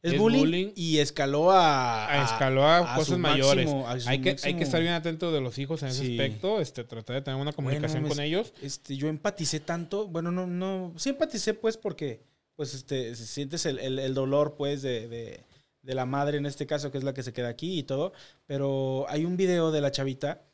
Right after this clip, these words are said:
Speaker 1: en el que después de la pelea, güey, pues ya la están asistiendo, yo creo que adultos, personas que, que vieron toda la
Speaker 2: Ah,
Speaker 1: onda.
Speaker 2: esa parte no la vi.
Speaker 1: Y, este, se ve muy, muy feo, pues.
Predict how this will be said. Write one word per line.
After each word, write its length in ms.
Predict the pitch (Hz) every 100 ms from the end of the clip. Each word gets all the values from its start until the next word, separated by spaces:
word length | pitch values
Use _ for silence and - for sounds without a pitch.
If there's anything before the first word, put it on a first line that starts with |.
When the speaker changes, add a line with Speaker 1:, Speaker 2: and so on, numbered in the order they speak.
| _ _ _
Speaker 1:
en 120 | 135 135
el 240 | 131 127
que 440 | 135 131 127 127
después 280 | 127 127 151
de 80 | 160
la 140 | 160
pelea, 320 | 151 131 143 143
güey, 140 | 147
pues 140 | 143 123
ya 120 | 131
la 80 | 135
están 220 | 135 135
asistiendo, 580 | 135 120 - 127 127 117
yo 120 | 123 120
creo 100 | 127
que 80 |
adultos, 540 | 127 127 131 127 143 -
personas 380 | 117 110 123 120
que, 180 | 120
que 160 | - 113
vieron 500 | 113 120 131 120 104
toda 200 | - 123
la 80 | 120
Speaker 2:
Ah, 100 | 117
Speaker 1:
onda. 140 | 127
Speaker 2:
esa 120 | - 117
parte 280 | 113 -
no 80 | 113 107
la 60 | 101
vi. 40 |
Speaker 1:
Y, 120 | 135 135
este, 640 | 120 - - 131 127 127
se 160 | 127 123
ve 140 | 117
muy, 260 | 131 143 143
muy 220 | 139 147
feo, 340 | 147 214 190
pues. 260 | - 180